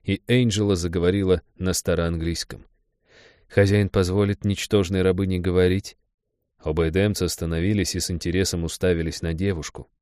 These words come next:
Они никак не ожидали от вчерашней свободной знания господского языка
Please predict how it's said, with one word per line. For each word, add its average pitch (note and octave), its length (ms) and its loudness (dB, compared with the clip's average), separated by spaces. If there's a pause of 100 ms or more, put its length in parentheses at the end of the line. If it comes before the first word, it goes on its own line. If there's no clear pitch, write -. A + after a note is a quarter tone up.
(260)
Они F#2 220 0
никак A2+ 340 6
не G#2+ 100 2
ожидали G#2+ 420 6
от F#2+ 100 4
вчерашней G2+ 580 2
свободной F#2 600 2
знания G2 500 0
господского F2+ 720 -4
языка F2+ 500 2